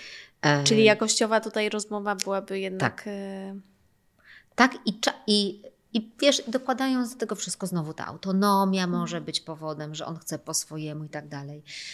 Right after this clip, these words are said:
Speaker 1: Ale, em, będę tutaj stała na, na stanowisku, że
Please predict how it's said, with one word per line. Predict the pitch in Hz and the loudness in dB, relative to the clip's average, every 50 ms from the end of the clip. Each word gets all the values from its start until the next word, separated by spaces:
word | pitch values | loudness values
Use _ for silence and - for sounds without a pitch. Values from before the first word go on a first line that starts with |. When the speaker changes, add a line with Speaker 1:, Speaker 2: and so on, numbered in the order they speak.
| - - - - - | -16 -16 -18 -6 0
Speaker 1:
Ale, | - 208 214 214 214 214 214 - | 2 4 4 4 2 0 -6 -10
em, | - - - - 101 156 180 180 180 175 175 175 175 175 175 180 175 - _ _ _ _ _ _ _ _ _ _ _ _ _ _ - | -14 -14 -12 -10 -6 -4 -2 -2 -2 -2 -4 -6 -8 -8 -10 -10 -12 -14 _ _ _ _ _ _ _ _ _ _ _ _ _ _ 0
będę | 156 160 214 262 285 254 262 254 | 6 8 10 10 10 8 4 0
tutaj | - 226 - - 220 214 208 208 - 196 | -2 -4 0 2 2 4 2 0 -2 -6
stała | - - 214 202 202 196 | -4 -2 0 0 0 0
na, | 190 180 180 175 175 175 175 - - | 0 0 -2 -2 -2 -4 -4 -6 -8
na | 175 170 175 175 175 175 | -8 -6 -4 -4 -4 -4
stanowisku, | - 190 180 175 165 175 180 175 - - 170 160 | -4 -4 -4 -4 -4 -6 -8 -8 -8 -10 -10 -10
że | 160 156 165 170 160 160 156 | -8 -6 -6 -4 -4 -4 -6